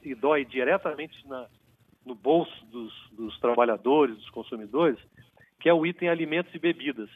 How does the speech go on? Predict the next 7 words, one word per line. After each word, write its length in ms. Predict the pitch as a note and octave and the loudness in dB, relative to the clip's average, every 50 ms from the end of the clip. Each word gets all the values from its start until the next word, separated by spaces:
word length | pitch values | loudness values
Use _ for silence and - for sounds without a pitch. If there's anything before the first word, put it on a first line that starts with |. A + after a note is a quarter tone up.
| - _ _ _ _ _ _ - - _ _ _ _ _ - - - - | -20 _ _ _ _ _ _ -20 -20 _ _ _ _ _ -20 -16 -8 -4
Só 140 | F3+ G#3+ | -2 -2
esse 260 | A#3 A3+ F#3+ - - E3+ | -2 -2 -6 -10 -12 -12
item, 480 | D3+ D3 F3 G#3+ - - - C3+ B2 | -10 -6 -6 -6 -6 -6 -8 -8 -6
ele 120 | A#2+ A#2+ C#3 | -4 -6 -6
é 40 | |
praticamente 720 | - - E3 F3+ E3 - - E3+ D3 C#3 D3+ F3 E3 - C#3+ | -4 0 -2 -2 -2 -2 -8 -8 -6 -6 -6 -6 -6 -6 -6
aí, 360 | C3 C#3 D#3 E3+ F3 B2 | -6 -6 -6 -6 -8 -8